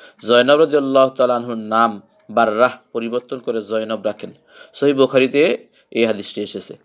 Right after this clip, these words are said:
সন্তানের নাম রাখার ব্যাপারে রাসূলুল্লাহ সাল্লাল্লাহু আলাইহি ওয়াসাল্লাম বলেন, "কিয়ামতের দিন তোমাদের নামে এবং তোমাদের পিতার নামে তোমাদেরকে ডাকা হবে, সুতরাং তোমরা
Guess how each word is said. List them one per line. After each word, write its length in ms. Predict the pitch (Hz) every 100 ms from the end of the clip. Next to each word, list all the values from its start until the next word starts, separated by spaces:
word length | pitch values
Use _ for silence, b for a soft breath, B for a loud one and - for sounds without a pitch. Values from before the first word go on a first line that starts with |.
| B B B B B
সন্তানের 480 | - 131 135 160 151
নাম 320 | 135 131 147
রাখার 240 | 151 151 151
ব্যাপারে 240 | 160 151
রাসূলুল্লাহ 420 | 139 143 139 143
সাল্লাল্লাহু 600 | 143 139 131 127 131 123
আলাইহি 320 | 123 117 117 120
ওয়াসাল্লাম 480 | 117 113 110 113
বলেন, 280 | 110 104 135
"কিয়ামতের 520 | - 117 120 135 147
দিন 160 | 147 143
তোমাদের 300 | 135 127 123
নামে 420 | 117 117 123 113
এবং 260 | 110 117 113
তোমাদের 240 | 117 113 110
পিতার 320 | 120 117 127
নামে 400 | 110 110 123 107 - B B B B -
তোমাদেরকে 380 | 113 107 104
ডাকা 300 | 98 104 -
হবে, 180 | 101 101
সুতরাং 400 | - 131 151 123
তোমরা 600 | 117 127 123 123 120 -